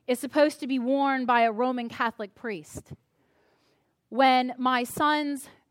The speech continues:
great-grandmother passed away and had lived in New York City all of her life, a family member had donated this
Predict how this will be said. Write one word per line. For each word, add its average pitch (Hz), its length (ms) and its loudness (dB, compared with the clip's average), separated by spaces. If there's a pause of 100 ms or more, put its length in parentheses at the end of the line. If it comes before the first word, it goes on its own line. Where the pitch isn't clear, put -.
(120)
great-grandmother 262 840 0
passed 233 420 0
away 202 500 0 (360)
and 214 120 -4
had 254 100 0
lived 277 300 6
in 233 260 -4
New 254 140 0
York 269 240 2
City 262 320 -4
all 214 240 -2
of 208 80 -10
her 202 140 -14
life, 190 520 -6 (840)
a 233 100 -2
family 330 500 0
member 220 400 -2
had 208 260 -4
donated 262 580 -2
this 196 360 -6